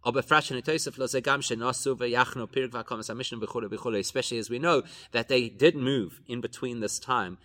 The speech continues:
They moved, which means they had to pack up the whole camp, they had to dismantle the Mishkan, then they had to get to the new location, set everything up again, Midbar Paran, uh, put together the Mishkan again. Riboy gadol mi bein morai seile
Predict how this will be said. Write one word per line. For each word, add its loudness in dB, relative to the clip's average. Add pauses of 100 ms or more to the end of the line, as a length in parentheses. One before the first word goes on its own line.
(120)
They -2
moved, 6
which -6
means -6
they -4
had -2
to -4
pack -8
up -10
the -4
whole -6
camp, -8
they -6
had -2
to -4
dismantle -6
the -10
Mishkan, -8
then -8
they -8
had -6
to -20
get -6
to -18
the -10
new -6
location, -2
set -2
everything -4
up -4
again, -4
Midbar -4
Paran, 0 (1300)
uh, 6
put -6
together -2
the -6
Mishkan -4
again. -2 (840)
Riboy 0
gadol 2
mi -6
bein -4
morai 0
seile 0